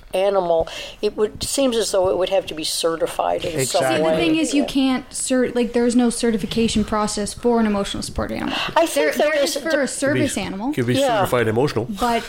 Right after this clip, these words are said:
Speaker 3: there, you can just print it one offline for, um, emotional support animal.
Speaker 1: No, I thought in some areas they actually did have some kind of certification. Maybe,
Speaker 3: I, I
Speaker 1: maybe
Speaker 3: don't
Speaker 1: there's
Speaker 3: think
Speaker 1: one
Speaker 3: so.
Speaker 1: that's needed at this
Speaker 3: Yeah.
Speaker 1: point. Hmm.
Speaker 2: Well,
Speaker 1: Christina,
Speaker 2: my
Speaker 1: you and I need to look into that. Maybe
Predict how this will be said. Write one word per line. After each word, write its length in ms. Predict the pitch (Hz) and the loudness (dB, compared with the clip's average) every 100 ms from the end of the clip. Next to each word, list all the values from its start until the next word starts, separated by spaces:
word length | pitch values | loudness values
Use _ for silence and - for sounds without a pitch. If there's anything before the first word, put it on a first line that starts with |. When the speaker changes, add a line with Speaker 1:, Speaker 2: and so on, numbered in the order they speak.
| 208 | -2
Speaker 3:
there, 260 | 240 233 - | 0 0 -2
you 140 | - 277 | 2 2
can 160 | 277 | 4
just 200 | 277 277 | 2 2
print 240 | - 254 240 | 2 2 2
it 140 | - | -2
one 180 | 226 226 | -2 0
offline 600 | 208 208 208 208 196 196 | 0 0 0 0 0 -2
for, 400 | - 208 110 - - | -2 -2 -2 -4 -2
um, 240 | 220 214 214 | 0 0 2
emotional 560 | 226 214 220 220 202 | 4 4 4 0 -4
support 320 | - - - - | -8 -6 -6 -4
animal. 300 | - - - | -2 0 2
Speaker 1:
No, 60 | |
I 60 | 370 | 2
thought 320 | 359 392 381 | 2 0 2
in 80 | 277 | 0
some 300 | - 294 277 | 2 0 2
areas 560 | 233 233 254 226 202 - | 2 2 2 0 0 0
they 220 | 202 208 | 2 2
actually 420 | 208 - 202 190 | 0 -2 -4 -4
did 280 | 170 196 196 | 0 0 2
have 200 | 202 175 | 0 0
some 240 | - 185 | -2 -2
kind 280 | 185 190 180 | 0 0 0
of 60 | 170 | -2
certification. 840 | - 190 185 - - 190 - 190 | -2 0 -2 -2 -2 -2 -2 0
Maybe, 280 | 214 226 208 | 0 -2 -2
Speaker 3:
I, 100 | 254 | 0
I 20 | |
Speaker 1:
maybe 220 | 247 302 349 | 2 2 2
Speaker 3:
don't 100 | 254 | 2
Speaker 1:
there's 140 | 247 | 2
Speaker 3:
think 100 | 226 | 2
Speaker 1:
one 120 | 254 | 2
Speaker 3:
so. 60 | 240 | 2
Speaker 1:
that's 180 | 214 214 | 0 0
needed 420 | 214 277 - - | 0 0 0 0
at 160 | 170 | -2
this 220 | - - - | -2 -6 -2
Speaker 3:
Yeah. 140 | 214 - | 0 0
Speaker 1:
point. 100 | - - - - - - - - - | -2 -8 -16 -14 -14 -16 -18 -20 -6
Hmm. 60 | - 349 254 - - | 0 0 0 -6 -2
Speaker 2:
Well, 100 | 120 | 0
Speaker 1:
Christina, 280 | 135 160 175 | 2 2 2
Speaker 2:
my 40 | |
Speaker 1:
you 180 | 233 294 | 2 0
and 100 | 311 | 2
I 120 | 240 | 2
need 200 | 208 202 | 2 0
to 100 | 196 | -2
look 240 | 185 185 - | -2 -2 -2
into 220 | 269 285 | -2 0
that. 180 | - - | 0 2
Maybe 120 | 285 | 2